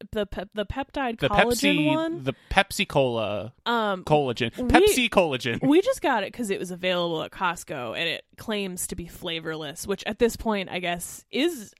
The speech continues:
Speaker 1: I, I, I believe it.
Speaker 2: We have no reason to believe it's not <laughs> flavorless.
Speaker 1: Uh, we haven't, like, tried it on its own or anything, but I haven't tasted it, I suppose.
Speaker 2: What I've been wanting to do is do a little taste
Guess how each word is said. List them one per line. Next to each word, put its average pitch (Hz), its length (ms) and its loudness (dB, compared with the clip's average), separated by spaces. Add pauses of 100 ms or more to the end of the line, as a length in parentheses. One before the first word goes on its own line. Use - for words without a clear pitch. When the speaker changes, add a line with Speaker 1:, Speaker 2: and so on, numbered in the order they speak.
Speaker 1:
I, 180 420 -6 (100)
I, 170 120 0
I 180 40 -2
believe 190 320 0
it. 180 140 0
Speaker 2:
We 156 120 6
have 139 120 2
no 135 220 4
reason 120 420 -2
to 110 80 -6
believe 113 260 -2
it's 113 120 -4
not 110 160 -2
<laughs> - 0 -
flavorless. - 580 -2 (240)
Speaker 1:
Uh, - 80 -10
we 285 100 4
haven't, 294 260 2
like, 220 120 0
tried 208 400 2
it 208 80 0
on 202 160 0
its 196 140 -8
own 196 240 0
or 185 80 0
anything, 190 340 -2
but 190 100 -4
I 202 60 0
haven't 220 260 -4
tasted 190 480 -8
it, 160 120 -10
I 160 100 -12
suppose. 160 540 -8
Speaker 2:
What 180 100 4
I've 185 80 4
been 226 120 2
wanting 220 200 2
to 214 80 -4
do 190 160 2
is 165 80 2
do 160 140 0
a - 20 2
little 139 160 0
taste 123 240 -2